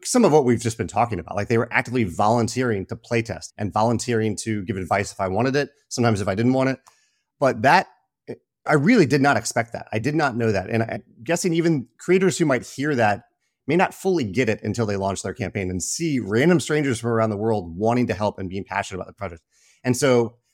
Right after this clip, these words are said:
I think maybe the lesson for me that I took away from that is that formalizing a volunteer program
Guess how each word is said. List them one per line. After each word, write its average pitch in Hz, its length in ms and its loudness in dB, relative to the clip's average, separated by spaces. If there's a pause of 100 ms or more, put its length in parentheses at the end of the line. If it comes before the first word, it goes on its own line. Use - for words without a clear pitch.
(100)
I 120 60 -2
think 143 260 4
maybe 151 180 6
the 123 100 6
lesson 120 320 4
for 117 100 0
me 117 140 4
that 98 120 0
I 95 60 0
took 101 140 -8
away 104 160 0
from 98 140 -6
that 90 200 -4
is 90 200 -8
that 92 300 -2 (480)
formalizing 104 1300 2
a 101 120 -4
volunteer 92 600 -4
program 87 680 -12